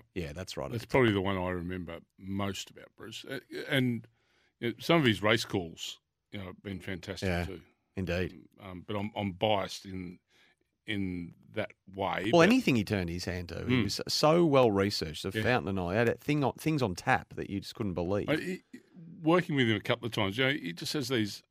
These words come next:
Speaker 2: A four books, and there's pink and yellow and green texture all through them, and he must have one of those photographic memories, and it just, once he reads it, it stays.
Speaker 1: Mm.
Speaker 2: It's just one of those sort of guys, and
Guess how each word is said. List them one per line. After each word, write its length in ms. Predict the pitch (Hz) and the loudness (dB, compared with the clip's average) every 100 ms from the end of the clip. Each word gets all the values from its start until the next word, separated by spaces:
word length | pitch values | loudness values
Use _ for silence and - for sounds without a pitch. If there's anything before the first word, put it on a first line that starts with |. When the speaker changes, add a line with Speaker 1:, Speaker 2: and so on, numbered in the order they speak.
| _ - | _ -2
Speaker 2:
A 220 | 120 117 | 0 0
four 440 | - 123 107 92 78 _ | -2 -2 0 -2 -6 _
books, 480 | - 110 - - - - _ _ - | -2 -2 -4 -14 -14 -18 _ _ -6
and 140 | 120 | 0
there's 260 | 120 110 - _ | 2 2 -4 _
pink 360 | - 147 131 - | 0 0 0 -4
and 140 | 98 | -2
yellow 420 | 117 131 127 117 | 0 2 0 0
and 260 | 110 95 92 | -2 -4 -4
green 380 | 127 127 120 110 | 0 2 2 -2
texture 500 | - 120 - - 110 | -4 -6 -6 -4 -4
all 100 | 104 | -4
through 320 | - 123 113 | -4 -2 0
them, 200 | 107 101 | 0 -2
and 300 | 95 87 82 _ _ _ - | -4 -8 -12 _ _ _ -6
he 220 | 139 165 | -4 -4
must 300 | 131 156 170 | -6 -6 -4
have 100 | 214 | -4
one 140 | 165 143 | -2 -2
of 60 | |
those 160 | 120 107 | -2 -2
photographic 600 | - 120 104 117 98 - | -4 -4 -2 -4 -6 -10
memories, 420 | 98 98 139 160 | -8 -6 -8 -8
and 120 | 135 | -10
it 100 | 123 | -10
just, 240 | - 131 - | -10 -10 -6
once 240 | 143 160 | -6 -4
he 100 | 151 | -6
reads 340 | 117 120 113 110 | -2 0 0 -4
it, 100 | - | -8
it 60 | - | -16
stays. 760 | - - 107 160 220 190 - - | -14 -8 -4 -4 -8 -14 -18 -4
Speaker 1:
Mm. 180 | 113 107 - _ - | -2 -2 -6 _ -18
Speaker 2:
It's 140 | 127 | -16
just 180 | 131 - | -16 -4
one 120 | 139 | 0
of 80 | 127 | 2
those 160 | 120 | 0
sort 200 | 117 123 | 0 -4
of 40 | 107 | -4
guys, 380 | 110 135 160 170 | -2 -2 -2 -6
and 160 | 170 | -10